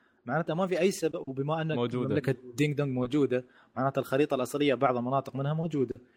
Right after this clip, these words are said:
Speaker 1: فما في أي سبب يمنع من أنك تشوف دربي مرة ثانية. يقول لك والله، يطلع لك يقول لك: "أنا والله ساعة
Speaker 2: والله أتمنى.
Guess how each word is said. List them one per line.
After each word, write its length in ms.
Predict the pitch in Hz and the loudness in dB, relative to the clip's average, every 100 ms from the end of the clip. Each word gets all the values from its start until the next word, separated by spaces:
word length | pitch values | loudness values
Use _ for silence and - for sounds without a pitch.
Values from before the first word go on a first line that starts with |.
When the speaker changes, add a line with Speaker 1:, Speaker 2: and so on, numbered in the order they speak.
| _ _ | _ _
Speaker 1:
فما 180 | 127 143 | -2 0
في 120 | 139 | 2
أي 100 | 151 | 2
سبب 300 | - 135 123 | 2 0 2
يمنع 240 | 135 143 | 0 0
من 100 | 123 | -2
أنك 180 | 123 127 | -4 -6
تشوف 240 | - 131 - | -6 -4 -2
دربي 260 | 117 110 | 0 0
مرة 160 | 104 101 | 0 -2
ثانية. 520 | 98 98 95 - _ _ _ - | 0 -2 -2 -8 _ _ _ 0
يقول 220 | 117 123 | 2 2
لك 140 | 123 | 2
والله، 320 | 123 120 110 | 2 2 0
يطلع 280 | 123 143 139 | 0 2 4
لك 160 | 127 120 | 2 0
يقول 140 | 120 | -2
لك: 120 | 120 | -2
"أنا 100 | 127 | -2
والله 160 | 123 113 | 0 0
ساعة 260 | 107 120 120 | 2 4 6
Speaker 2:
والله 160 | 123 | 6
أتمنى. 420 | 107 117 110 101 | 2 0 0 -2